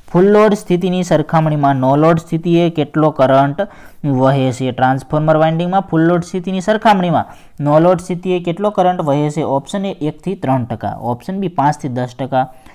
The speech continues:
ઓપ્શન સી, દસથી પંદર ટકા કે ઓપ્શન ડી, પંદરથી વીસ ટકા. ચાલો, જે લોકોને જવાબ ખબર છે તે લોકો કમેન્ટ, અમ, કરી દેશે. ટ્રાન્સફોર્મર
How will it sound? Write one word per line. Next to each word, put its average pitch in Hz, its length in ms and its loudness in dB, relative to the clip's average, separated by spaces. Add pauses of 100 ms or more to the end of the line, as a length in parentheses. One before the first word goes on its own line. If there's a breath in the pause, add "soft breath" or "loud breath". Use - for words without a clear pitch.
(240 loud breath)
ઓપ્શન 208 340 0
સી, 220 100 -4
દસથી 175 380 0
પંદર 156 440 0
ટકા 170 280 2
કે 165 120 -4
ઓપ્શન 143 420 -2
ડી, 143 160 -2
પંદરથી 139 760 -6 (320 soft breath)
વીસ 120 360 -4
ટકા. 127 240 -6
ચાલો, 165 260 2
જે 139 180 -2
લોકોને 147 300 -4
જવાબ 139 200 -2
ખબર 180 240 -6
છે 185 240 -6
તે 151 180 -6
લોકો 139 300 -4
કમેન્ટ, 127 540 -4
અમ, 127 560 -8
કરી 123 260 -4
દેશે. 123 340 -8
ટ્રાન્સફોર્મર 143 800 -6